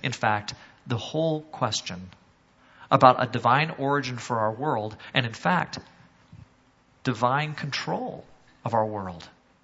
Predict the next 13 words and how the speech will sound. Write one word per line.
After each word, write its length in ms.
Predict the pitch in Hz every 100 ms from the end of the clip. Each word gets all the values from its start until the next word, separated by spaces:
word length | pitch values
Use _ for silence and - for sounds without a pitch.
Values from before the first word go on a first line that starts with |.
| _ - - -
Divine 460 | 151 180 190 175
judgment, 540 | 123 180 214 127 117 127
divine 300 | 165 190 190
opinions 720 | - - 262 254 120 110 - - -
about 300 | 151 147 151
our 200 | 147 131
world. 440 | 117 131 113 95 - -
Is 240 | - 254 214
this 200 | 226 -
the 160 | -
kind 180 | 185 185
of 240 | 170 - 156
world 440 | 262 262 123